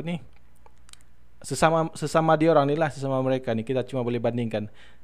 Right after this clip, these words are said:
Tetapi, uh, untuk bandingkan primary dan secondary, kita tidak boleh bandingkan dengan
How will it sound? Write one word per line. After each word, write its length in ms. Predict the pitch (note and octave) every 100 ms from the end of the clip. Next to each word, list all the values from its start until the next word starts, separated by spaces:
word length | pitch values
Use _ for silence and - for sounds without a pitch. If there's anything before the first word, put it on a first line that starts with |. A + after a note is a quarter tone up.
| -
Tetapi, 560 | A#2 C3 - E3 E3
uh, 400 | A#2+ A#2+ A#2+ A#2 - - - - - - - -
untuk 160 | D3+ C3+
bandingkan 400 | C#3+ D3+ D#3 D#3
primary 560 | C#3+ C#3+ C#3+ D3+ D#3+
dan 240 | D#3+ C#3+ C3+
secondary, 560 | D#3 D3 D3+ D#3+ E3+
kita 160 | E3+ C3+
tidak 240 | B2+ A#2+
boleh 80 | B2
bandingkan 480 | B2 C3 B2+ B2+ B2
dengan 240 | A#2 A2+